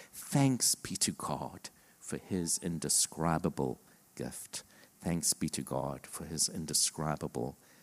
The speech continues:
gift. Now, I think Paul is very quickly saying three key things there. Key thing number one, uh, Paul is saying, you, you know, if you sow sparingly, you'll reap sparingly.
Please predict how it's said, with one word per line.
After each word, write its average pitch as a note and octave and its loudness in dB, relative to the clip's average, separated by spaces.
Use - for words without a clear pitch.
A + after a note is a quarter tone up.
gift. - -6
Now, G2+ 8
I - 10
think D#3 6
Paul G#2 8
is E2 2
very G2+ 8
quickly - 2
saying D#2+ 4
three G#2+ 4
key - -4
things D2 0
there. B1+ -6
Key D#3 2
thing B2 8
number F2 6
one, C#2+ 0
uh, - -6
Paul D3+ 8
is A2 6
saying, D2 2
you, G#2+ 0
you C#3 2
know, B2+ 4
if D3+ 4
you D3+ 6
sow C#3+ 6
sparingly, E2+ 8
you'll G#2 4
reap F2 0
sparingly. F#2 0